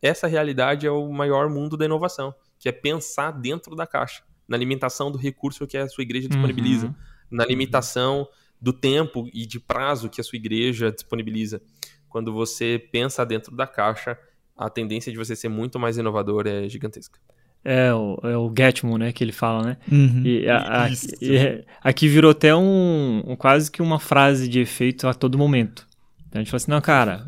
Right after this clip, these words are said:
Speaker 2: vamos trabalhar em cima do Getmo."
Speaker 3: É, impregnou, né? Tipo
Speaker 2: É, é ser, ser, fazer o máximo que você pode, né? É o, é o que a gente fa-, chama aqui de excelência, né?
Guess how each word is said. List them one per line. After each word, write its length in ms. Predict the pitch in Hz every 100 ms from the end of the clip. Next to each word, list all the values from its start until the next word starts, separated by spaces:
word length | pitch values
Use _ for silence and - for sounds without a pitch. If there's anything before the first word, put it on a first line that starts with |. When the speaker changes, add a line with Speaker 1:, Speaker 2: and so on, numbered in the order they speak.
| 160 151
Speaker 2:
vamos 280 | 123 131
trabalhar 240 | 143 147 156
em 20 |
cima 160 | - 185
do 80 | 202
Getmo." 320 | 165 131 -
Speaker 3:
É, 60 |
impregnou, 640 | 123 120 143 147 156 147 135
né? 160 | 123
Tipo 320 | 127 - 131 123
Speaker 2:
É, 320 | 135 127 110 - - - -
é 220 | 120 127
ser, 400 | - 139 139 135
ser, 480 | - 139 156 190 196 - -
fazer 280 | - 135 160
o 40 |
máximo 440 | 170 135 151 - 190
que 100 | -
você 80 | 185
pode, 340 | 131 135 165
né? 160 | 127 120
É 160 | 120
o, 180 | 131 127
é 80 | 135
o 80 | 127
que 100 | 139
a 40 |
gente 160 | - 143
fa-, 280 | - 135
chama 220 | 127 131 123
aqui 100 | 123
de 120 | 131
excelência, 520 | - 131 131 123 113
né? 200 | 117